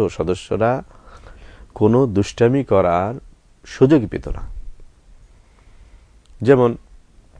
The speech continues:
আজ থেকে তিরিশ বছর আগে, চল্লিশ বছর আগে আমার দেশে ধূমপানের এত আয়োজন ছিল না, এত অবস্থান ছিল না, কম ছিল। তো সে সময় সামাজিকভাবে একটা ছেলে, কিশোর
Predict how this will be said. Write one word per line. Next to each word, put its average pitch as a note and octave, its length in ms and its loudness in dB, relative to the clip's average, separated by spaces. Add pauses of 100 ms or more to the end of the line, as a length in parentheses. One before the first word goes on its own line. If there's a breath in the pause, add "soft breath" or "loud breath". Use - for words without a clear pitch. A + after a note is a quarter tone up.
(500 soft breath)
আজ - 220 -4
থেকে G2 420 -2 (1040 soft breath)
তিরিশ A2+ 280 0
বছর F#2+ 280 -4
আগে, D#2+ 320 0
চল্লিশ F2+ 400 -4
বছর E2 280 -6
আগে D#2+ 320 -2
আমার F2+ 320 -8
দেশে A#2+ 440 -10 (460)
ধূমপানের A2+ 540 -2 (100)
এত G#2 240 -6
আয়োজন F#2 420 0
ছিল - 260 -12
না, - 120 -12
এত - 220 -10
অবস্থান F2+ 480 -6
ছিল - 220 -16
না, - 160 -14 (540)
কম G#2 200 -2
ছিল। - 240 -12 (1400 soft breath)
তো - 60 -8
সে C#3 220 0
সময় C3+ 320 -2
সামাজিকভাবে G2+ 1080 -4
একটা G#2 320 -6
ছেলে, G2+ 480 -4 (1160 soft breath)
কিশোর A#2 460 -4